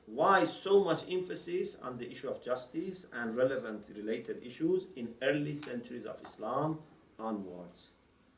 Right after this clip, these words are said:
He says, "In my understanding, the root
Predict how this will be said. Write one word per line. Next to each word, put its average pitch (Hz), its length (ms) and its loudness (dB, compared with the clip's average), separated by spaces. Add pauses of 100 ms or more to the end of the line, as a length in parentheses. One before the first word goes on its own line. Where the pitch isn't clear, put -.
(240)
He 156 100 4
says, 196 420 4
"In 156 200 8
my 202 300 8
understanding, 151 960 2 (1300)
the 131 180 6
root 220 580 4